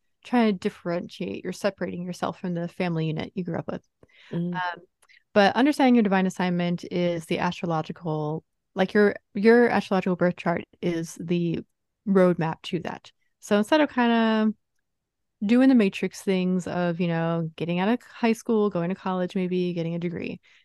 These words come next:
Speaker 1: and you can do a career. Um, I never worked in corporate, but apparently people that work in corporate are working towards promotions and you're climbing the ladder.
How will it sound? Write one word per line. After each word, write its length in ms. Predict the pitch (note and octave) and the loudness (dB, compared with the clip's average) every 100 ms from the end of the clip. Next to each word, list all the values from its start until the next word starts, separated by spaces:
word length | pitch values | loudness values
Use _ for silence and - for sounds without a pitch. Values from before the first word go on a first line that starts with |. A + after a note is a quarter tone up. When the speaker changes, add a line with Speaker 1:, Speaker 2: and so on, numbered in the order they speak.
| - | -6
Speaker 1:
and 120 | G3 | -2
you 60 | G3 | 0
can 80 | G3 | 0
do 140 | G3 | 0
a 40 | |
career. 540 | F#3 - F#3 F3 E3+ F3+ _ _ _ - | -2 -4 -2 0 -2 -4 _ _ _ -4
Um, 180 | F3+ | 0
I 20 | G#3+ | 2
never 160 | C#4 | 4
worked 180 | B3+ A#3+ | 4 2
in 40 | A#3 | -2
corporate, 320 | A#3 A#3 B3+ | -2 0 0
but 80 | G3 | -2
apparently 280 | G#3 G3 F#3+ | -2 -2 -2
people 160 | G3 | 0
that 80 | F#3+ | 0
work 140 | G3 F#3 | 0 -4
in 60 | |
corporate 380 | F3+ F3+ F#3 G3+ - | -4 -2 -2 -4 -4
are 180 | F3 | -6
working 280 | E3+ F3 F3 | -6 -6 -6
towards 280 | F3 E3+ E3 | -8 -8 -8
promotions 580 | - A3+ A#3+ A#3 G#3+ G#3 | -4 -2 -2 -2 -2 -4
and 80 | F3 | -6
you're 100 | F3 | -8
climbing 320 | F#3 F3 E3 | -8 -8 -6
the 80 | D#3+ | -8
ladder. 300 | - - | -8 -10